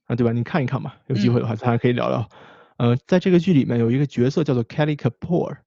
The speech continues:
Speaker 1: 嗯，在这个剧里面，这个 Kelly 的设定呢，是一个印度人，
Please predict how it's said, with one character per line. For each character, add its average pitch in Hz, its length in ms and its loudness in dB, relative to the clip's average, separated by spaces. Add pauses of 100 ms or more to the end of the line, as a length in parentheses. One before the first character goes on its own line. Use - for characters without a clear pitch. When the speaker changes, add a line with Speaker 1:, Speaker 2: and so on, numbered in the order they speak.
(560)
Speaker 1:
嗯， 113 360 0 (120)
在 160 120 0
这 165 120 0
个 156 80 4
剧 151 180 0
里 123 80 2
面， 120 160 -2
这 135 100 -4
个 131 120 -2
Kelly 156 300 -2
的 127 60 -4
设 151 200 -2
定 147 180 0
呢， - 100 -10
是 131 140 -4
一 131 60 -2
个 147 80 0
印 170 160 2
度 - 120 0
人， - 200 -10